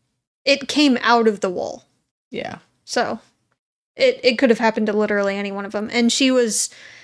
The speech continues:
Speaker 1: probably the one that weighed the least. So if either of the other two guys grabbed it, it definitely would have come off. Hundred percent.
Speaker 2: Well, I meant her,
Speaker 1: <laughs>
Speaker 2: like, whenever it slams down, her losing her grip
Speaker 1: Oh,
Speaker 2: and
Speaker 1: that,
Speaker 2: falling in the
Speaker 1: yeah.
Speaker 2: water.
Speaker 1: Yeah.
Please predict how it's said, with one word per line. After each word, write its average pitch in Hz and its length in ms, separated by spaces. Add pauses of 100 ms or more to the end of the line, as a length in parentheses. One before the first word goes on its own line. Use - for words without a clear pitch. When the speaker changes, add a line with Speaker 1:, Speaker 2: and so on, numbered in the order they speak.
(540)
Speaker 1:
probably 277 560
the 226 100
one 226 160
that 220 240
weighed 220 360
the 220 80
least. 214 540 (120)
So 240 240
if 226 200 (120)
either 240 340
of 226 100
the 214 120
other 214 180
two 233 240
guys 240 640 (100)
grabbed 240 360
it, 247 220
it 202 260
definitely 220 540
would 208 140
have - 80
come - 140
off. - 240 (840)
Hundred 214 160
percent. - 240 (380)
Speaker 2:
Well, 240 120
I - 20
meant 277 400
her, 240 320
Speaker 1:
<laughs> - 20
Speaker 2:
like, 214 180
whenever 208 440
it - 140
slams 185 360
down, 254 400
her 208 200
losing 190 380
her 165 160
grip 175 300
Speaker 1:
Oh, 349 260
Speaker 2:
and 262 100
Speaker 1:
that, 302 220
Speaker 2:
falling 185 160
in 277 40
the 254 180
Speaker 1:
yeah. - 60
Speaker 2:
water. 160 360
Speaker 1:
Yeah. 240 360